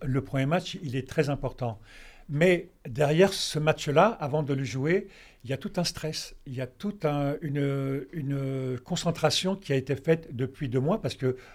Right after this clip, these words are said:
euh, deux mois avant, on, on, on connaît les, les adversaires. Donc, euh, <clears throat> il y a tout un travail sur le premier match. Et le premier match, il est fondamental, très important. Euh,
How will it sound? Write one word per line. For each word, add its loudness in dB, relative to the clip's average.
euh, -4
deux 2
mois 6
avant, 8
on, -4
on, -14
on 0
connaît 8
les, -2
les 4
adversaires. 2
Donc, 0
euh, 2
<clears throat> -4
il -2
y 4
a 2
tout -4
un 6
travail 8
sur 4
le 6
premier 2
match. 0
Et -4
le 2
premier 2
match, 4
il 2
est 2
fondamental, 2
très 4
important. 0
Euh, 6